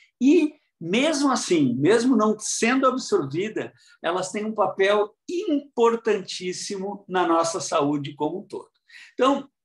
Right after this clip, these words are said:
a gente poderia ficar até amanhã de manhã, vinte e quatro horas, falando por que que a gente deve ingerir fibras, né? As fibras, elas são importantes porque elas, eh,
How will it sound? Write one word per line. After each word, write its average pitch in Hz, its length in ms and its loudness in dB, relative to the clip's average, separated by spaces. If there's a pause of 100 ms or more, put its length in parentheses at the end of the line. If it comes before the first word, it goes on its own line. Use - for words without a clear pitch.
(480)
a 156 100 -4
gente 208 220 -8
poderia 175 400 0
ficar 170 320 -6
até 214 320 -6
amanhã 202 480 0
de 170 120 -12
manhã, 156 640 -2 (320)
vinte 190 340 -2
e - 60 -8
quatro 175 340 2
horas, 156 300 2
falando 143 600 0 (340)
por 196 160 -2
que 269 240 -4
que 269 80 -6
a 208 60 -2
gente 208 320 -6
deve 160 320 0
ingerir 151 760 0
fibras, - 600 0 (140)
né? 143 220 -2 (260)
As 156 220 -2
fibras, 202 400 2
elas 170 200 0
são 175 120 0
importantes 147 640 -4
porque 139 240 -10
elas, 135 380 -6 (340)
eh, 135 240 0